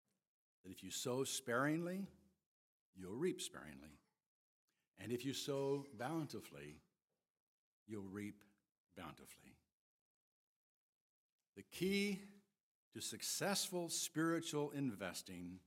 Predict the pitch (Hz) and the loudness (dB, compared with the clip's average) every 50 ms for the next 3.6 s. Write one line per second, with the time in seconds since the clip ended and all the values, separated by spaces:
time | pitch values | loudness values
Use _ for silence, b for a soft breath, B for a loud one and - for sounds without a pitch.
0 | _ _ _ _ _ _ _ _ _ _ _ _ _ _ _ _ _ _ _ _ | _ _ _ _ _ _ _ _ _ _ _ _ _ _ _ _ _ _ _ _
1 | _ _ _ - 117 110 - - - - - - 202 220 202 - - - - 78 | _ _ _ -10 -6 -6 -6 -6 -6 -6 -4 0 2 4 6 6 4 4 0 -6
2 | - - - - _ _ _ _ _ _ _ _ _ _ _ _ _ _ _ _ | -8 -10 -14 -20 _ _ _ _ _ _ _ _ _ _ _ _ _ _ _ _
3 | _ _ _ _ _ - 123 110 95 82 78 | _ _ _ _ _ -4 -2 -2 -2 -4 -8